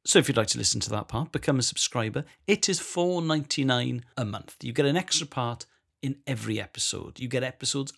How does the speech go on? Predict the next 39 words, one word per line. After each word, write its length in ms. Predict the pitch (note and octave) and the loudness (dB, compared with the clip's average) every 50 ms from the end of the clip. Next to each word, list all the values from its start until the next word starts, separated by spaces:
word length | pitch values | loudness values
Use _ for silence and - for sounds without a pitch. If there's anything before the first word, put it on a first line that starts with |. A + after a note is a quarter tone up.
| _ - | _ -6
a 80 | E3+ | -4
week 340 | E3 D#3+ D#3 G#3 G#3+ - - | -4 -2 -2 -4 -6 -4 -6
ahead 500 | E3+ D3 - - D3+ C3 A#2 A#2+ - - - _ - | -6 -6 -2 0 0 0 0 -2 -6 -12 -10 _ -4
of 140 | C#3+ C3+ | -2 0
everyone 320 | C3 A#2 - C3 C3+ C3 C3 | 0 0 0 0 0 0 -2
else. 380 | C3+ A#2+ A2 - - - - - _ _ _ _ _ _ - | -4 -4 -2 -2 -2 -4 -4 -8 _ _ _ _ _ _ 0
It's 160 | - - - | 2 2 4
ad-free. 640 | D3 A2 A#2 A2+ - - - G3 F#3+ E3+ B2+ G2+ - - - - - | 2 2 2 -2 -4 -8 -6 -4 -2 -2 -2 -4 -6 -12 -20 -6 -4
It 160 | G#3+ - - | -4 -4 -2
can't 400 | - - G#3+ E3+ C3+ A2 G2 - | -4 -4 -2 -2 -2 -4 -4 -4
be, 200 | - G#2+ D3 - - _ _ | -4 -4 -4 -6 -10 _ _
can 220 | - F#3 G3+ A3 | -4 -4 -2 0
it? 220 | C4+ D#4 D4+ - - - - _ _ | 0 2 2 0 -2 -6 -12 _ _
It 200 | F#3+ F3+ E3 - - | 2 4 4 2 4
is. 460 | - D#3+ C#3+ A#2+ G2 - - - - - _ _ - - - - - - _ | 4 4 4 4 2 -2 -6 -6 -8 -10 _ _ -20 -20 -18 -18 -18 -18 _
Plus, 300 | - - D3 F#3 - - | 6 8 8 8 8 6
there's 160 | - B2 A2 | 4 4 2
a 40 | B2 | 2
bonus 400 | - B2+ B2 A#2 A#2+ C3+ B2+ - | 0 0 -2 -2 -2 -2 -2 -2
episode 400 | A2+ A#2 - - A2 G#2+ A2 - - | -4 -4 -4 -6 -6 -6 -6 -4 4
every 320 | - F3 G#3 G3 F#3+ D#3 C3 | 6 6 6 6 6 6 6
month, 400 | B2 B2 A#2+ B2+ A#2+ - - - _ | 8 6 4 4 0 -6 -14 -16 _
pre-sale 640 | - - - A3 A#3+ B3+ A#3 - - - F3+ E3 D#3+ | -8 0 4 4 6 6 6 8 8 10 10 10 10
for 100 | C3+ C#3+ | 8 6
any 240 | - B2+ A#2+ A#2+ B2 | 2 2 2 2 4
live 500 | A#2 B2+ C3+ C#3 C#3 C#3 C3+ B2 A#2 G#2 | 4 4 6 6 6 6 6 4 4 2
shows. 400 | - - - B2+ B2 A#2+ G#2 - | 2 2 2 0 -2 -2 0 2
So 480 | - - - - - - C#3 C3 C3 C#3 | 2 2 2 2 4 6 6 6 6 4
if 200 | - C#3 - - | 2 -2 -2 0
you'd 140 | D3 C3+ D3+ | 2 4 4
like 180 | E3 F#3 F#3 - | 4 4 4 2
to 100 | - D3+ | 2 2
subscribe, 580 | - - C#3 - - - D3 D3 D3 D#3 E3 E3 | 2 0 0 -2 -2 2 4 6 6 4 4 2
go 80 | E3 | 0
to 160 | D3 - - - | 0 0 0 2
oh 120 | C3+ C#3+ | 4 4
what 260 | D#3 D#3 C#3 C#3 - - | 6 4 4 2 0 -2
a 80 | C3 | -2
time 460 | - - - C#3 C#3+ C#3+ C#3+ D3 D3 | 0 2 4 6 6 6 6 4 2